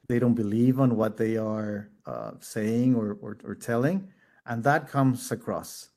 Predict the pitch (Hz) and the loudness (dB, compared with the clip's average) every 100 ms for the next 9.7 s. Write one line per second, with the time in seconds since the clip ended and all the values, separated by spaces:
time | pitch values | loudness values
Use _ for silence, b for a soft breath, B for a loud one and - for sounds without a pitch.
0 | - - - - - - 123 120 127 120 | -12 -6 -4 -6 -8 -6 -2 0 2 0
1 | - 120 127 - 127 117 - - 117 110 | 0 -2 0 2 4 4 -2 -4 0 2
2 | 104 104 b b b b b b b b | 0 -4 b b b b b b b b
3 | b 113 104 113 113 120 120 117 110 - | b 0 2 2 2 4 4 4 2 -2
4 | - 113 110 104 123 107 - 110 98 110 | -8 -8 -8 -8 -8 -8 -6 -6 -2 -2
5 | - - 139 156 - _ 139 120 120 131 | -4 -2 0 0 -6 _ -8 -6 -2 0
6 | 113 117 113 120 113 117 107 104 104 - | 0 0 0 0 0 0 0 0 -4 -8
7 | 139 120 117 107 98 - - 123 117 113 | -10 -4 0 0 -2 -10 -4 -2 2 2
8 | 107 113 107 123 120 117 107 104 107 - | 4 2 2 0 0 -2 2 2 0 -2
9 | 110 117 - 127 123 190 190 | -4 -4 0 0 2 -4 -4